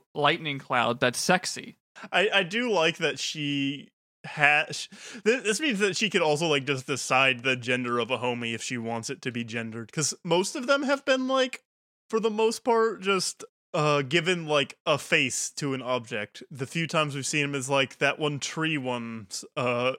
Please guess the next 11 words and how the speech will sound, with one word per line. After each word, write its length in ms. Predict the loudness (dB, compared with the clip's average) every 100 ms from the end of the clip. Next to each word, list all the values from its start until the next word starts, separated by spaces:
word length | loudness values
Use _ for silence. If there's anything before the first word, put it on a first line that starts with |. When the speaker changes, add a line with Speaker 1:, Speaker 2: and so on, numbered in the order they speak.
| -4
Speaker 2:
girlfriend, 580 | 0 2 2 0 0 -2
which 200 | -6 -4
was 140 | -6
just 200 | -6 -6
a 80 | -6
sexy 400 | -2 -2 -2 -6
tree 260 | -6 -6 -4
<laughs> 200 | -6 -2
lady. 200 | 0 0 -2
Speaker 1:
Yeah. 460 | 0 4 6 4 -2 _ -14
Speaker 2:
<laughs> 720 | -6 -2 -2 -4 -8 -4 -2